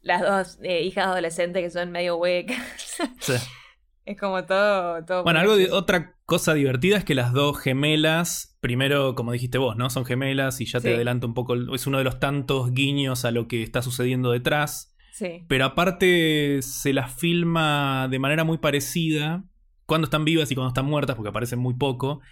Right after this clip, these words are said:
Speaker 2: a las
Speaker 1: Ujú.
Speaker 2: gemelas del Overlook en The Shining.
Speaker 1: Ah, tenés razón, sí.
Speaker 2: No, y lo que tiene también de bastante interesante que tiene que ver con esto de que la familia protagonista se puede defender de estos doppelgangers, como se les dice en alemán, <laughs> es un nombre muy,
Speaker 1: <laughs>
Speaker 2: muy interesante,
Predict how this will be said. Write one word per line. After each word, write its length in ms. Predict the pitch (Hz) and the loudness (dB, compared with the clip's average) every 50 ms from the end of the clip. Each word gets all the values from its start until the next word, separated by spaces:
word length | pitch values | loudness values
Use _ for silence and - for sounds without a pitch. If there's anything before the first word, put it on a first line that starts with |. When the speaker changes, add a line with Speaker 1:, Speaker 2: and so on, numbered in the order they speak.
| - - - | -20 -12 -4
Speaker 2:
a 140 | - - 123 | -2 0 2
las 200 | 127 127 120 - | 2 2 2 0
Speaker 1:
Ujú. 80 | 196 208 | -2 -2
Speaker 2:
gemelas 600 | - 135 135 139 147 147 151 151 151 147 131 127 | -2 -2 0 2 2 2 2 2 2 0 0 -2
del 360 | 131 135 131 127 127 123 123 131 | 0 0 2 2 2 2 2 2
Overlook 640 | 143 143 147 147 147 143 143 147 147 147 147 - - | 2 2 2 2 2 2 2 2 0 0 -2 -4 -4
en 120 | 135 123 | -4 -2
The 80 | 113 113 | -2 -2
Shining. 560 | - - 143 127 117 113 107 104 107 113 - _ _ _ _ _ _ _ _ _ _ _ _ _ _ _ _ _ _ _ _ - | 0 0 0 0 -2 -4 -4 -6 -8 -12 -14 _ _ _ _ _ _ _ _ _ _ _ _ _ _ _ _ _ _ _ _ -10
Speaker 1:
Ah, 260 | 226 247 277 302 302 285 | -6 -4 -2 -2 -2 -2
tenés 180 | 277 226 226 240 | -2 -2 -2 -2
razón, 480 | 247 240 240 262 277 285 269 233 196 | -2 -4 -2 -4 -4 -4 -4 -6 -6
sí. 420 | - - 220 226 247 240 247 - - | -6 -6 -4 -4 -4 -4 -6 -4 0
Speaker 2:
No, 220 | - 277 269 254 | 2 4 4 4
y 100 | 233 226 | 4 4
lo 140 | 214 208 202 | 4 2 2
que 160 | 185 208 208 | 2 2 0
tiene 540 | 196 214 330 392 381 330 311 190 175 160 151 | 0 0 0 0 0 0 0 0 0 0 0
también 280 | 127 - 139 170 220 226 | 0 0 0 2 2 2
de 60 | 180 | 2
bastante 320 | 135 120 123 175 190 175 | 2 2 0 0 0 0
interesante 800 | 165 127 139 131 127 123 180 190 208 190 - 180 160 147 139 113 | -2 0 0 0 0 2 2 0 0 2 2 2 2 2 0 -2
que 220 | - 131 127 120 120 | -2 -2 0 0 0
tiene 260 | 123 - 156 156 151 | 0 0 2 2 2
que 80 | 131 139 | 2 2
ver 140 | 143 151 | 2 2
con 160 | 131 143 135 147 | 0 0 0 0
esto 360 | 156 - - - 143 127 123 | 0 -2 0 0 2 2 2
de 540 | 120 117 113 110 110 107 104 107 110 110 113 - | 2 0 0 -2 -2 -2 -4 -4 -6 -10 -10 -6
que 240 | - 113 107 104 104 | -4 -2 -2 -2 -2
la 140 | 104 107 107 | -2 -4 -4
familia 320 | - 117 120 131 139 127 | -4 -2 0 0 0 0
protagonista 580 | 123 113 117 117 113 117 131 131 123 - 127 117 | 0 0 -2 0 0 0 -2 -2 0 -2 -2 -2
se 140 | - 120 98 | -2 -4 -2
puede 220 | - 123 123 123 | 0 0 2 0
defender 420 | 117 117 - 110 113 120 123 123 | 0 -2 -2 -4 0 0 0 0
de 60 | 123 120 | -2 -4
estos 300 | - - 120 110 104 104 | -4 -4 -6 -4 -4 -4
doppelgangers, 800 | 117 117 117 117 107 110 120 135 170 180 175 156 127 123 123 - | -4 -4 -4 -4 -2 -2 -2 0 0 0 0 0 0 -2 -6 -8
como 220 | - - 104 104 | -10 -10 -10 -8
se 100 | - 113 | -8 -8
les 120 | 104 110 | -6 -4
dice 360 | 117 123 123 123 - 117 113 113 | -2 -2 -2 -4 -6 -6 -6 -6
en 120 | 113 110 104 | -6 -6 -6
alemán, 540 | 101 104 117 123 127 117 156 - 185 - - | -4 -4 -2 -2 -2 -2 -2 -2 -4 -8 -8
<laughs> 220 | - - - - 151 | -10 -8 -6 -6 -4
es 120 | 143 - | -2 0
un 120 | - - - | 2 2 4
nombre 240 | - - - 127 | 4 4 2 2
muy, 220 | 123 127 127 127 123 | 0 0 0 -2 -2
Speaker 1:
<laughs> 100 | - - | -2 -2
Speaker 2:
muy 140 | - 135 131 | -2 -2 0
interesante, 600 | 127 127 127 120 - - 139 165 170 180 147 117 | 0 0 0 0 0 0 0 0 0 -2 -2 -4